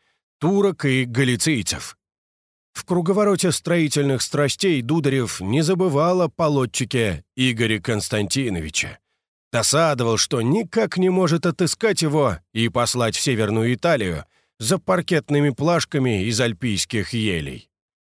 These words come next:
Заграничный паспорт Шеврикуки пролеживал зря. В Южный Тироль были отправлены, в конце концов,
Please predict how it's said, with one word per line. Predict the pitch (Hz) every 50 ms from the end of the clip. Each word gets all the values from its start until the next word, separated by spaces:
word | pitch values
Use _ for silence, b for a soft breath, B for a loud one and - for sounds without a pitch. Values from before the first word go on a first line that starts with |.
| _ _ _ _ _ _ -
Заграничный | 113 123 175 165 190 202 202 208 208 190 - - 196 196 180
паспорт | - 214 208 180 - - 196 185 139
Шеврикуки | - - 196 185 160 180 180 151 - 220 208 - - 170 147
пролеживал | 123 - 147 151 156 170 185 180 160 120 135 127 123 113 101
зря. | 87 90 98 113 131 135 101 85 - - _ _ _ _ _ _ _ _ _ _ _ _
В | - 95
Южный | 117 127 156 160 131 113 147 147 139 120
Тироль | - 151 147 165 185 180 151
были | 123 120 131 120
отправлены, | 117 110 - - 131 143 147 120 117 113 113 110 98
в | 90 -
конце | - 135 127 117 - 135
концов, | - 147 147 - - 208 196 165 -